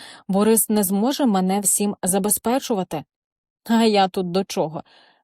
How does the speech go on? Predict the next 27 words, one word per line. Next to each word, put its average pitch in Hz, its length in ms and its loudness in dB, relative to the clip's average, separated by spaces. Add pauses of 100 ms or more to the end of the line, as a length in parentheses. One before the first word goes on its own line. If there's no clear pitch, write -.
Я 254 160 4
твою 214 300 0
матір 202 420 0
забезпечував, 196 800 0
а - 100 -2
тепер 240 420 -2
ти 247 160 2
сама 190 400 2
думай 254 380 2
і 180 180 -2
про 170 180 -8
себе, 226 400 0
і 196 60 2
про 185 180 -4
дитину. 214 500 -2 (480)
Я 247 140 2
тобі 277 240 2
весілля 254 460 4
зроблю 214 380 2
таке, 208 280 0
як 208 140 -2
ти 233 100 0
хочеш, 262 500 0
а 175 160 -2
далі 285 400 0
все 320 460 0
самі». 233 580 2